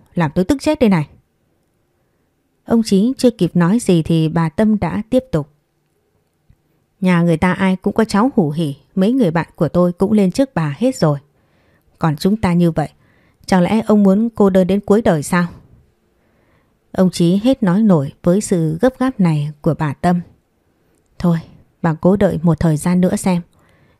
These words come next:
Như nó cũng sắp sinh rồi. Lúc đó bà qua chăm sóc phụ mẹ chồng nó cũng được.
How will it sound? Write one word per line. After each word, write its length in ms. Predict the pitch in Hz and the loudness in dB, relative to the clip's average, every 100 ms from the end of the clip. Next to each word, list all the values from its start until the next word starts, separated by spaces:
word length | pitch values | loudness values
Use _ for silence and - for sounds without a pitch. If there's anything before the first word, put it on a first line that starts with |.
| - | -2
Như 140 | 185 | 0
nó 280 | 175 165 180 | 2 0 -2
cũng 260 | - 185 202 | -4 -2 -4
sắp 200 | - 233 | -4 -6
sinh 220 | - 208 | 0 0
rồi. 280 | 190 156 147 - _ _ _ _ _ | 2 -2 -2 -10 _ _ _ _ _
Lúc 160 | - 220 | -4 -2
đó 300 | 190 170 208 | 0 0 -2
bà 120 | 190 160 | -2 -4
qua 200 | 185 180 | -2 -2
chăm 220 | 190 185 | -2 -2
sóc 220 | - 254 | -4 -4
phụ 140 | - 180 | -2 0
mẹ 180 | 180 165 | 0 0
chồng 220 | 180 165 | -2 0
nó 140 | 165 | 0
cũng 220 | 185 214 208 | -2 -2 0
được. 240 | 170 147 | 0 -2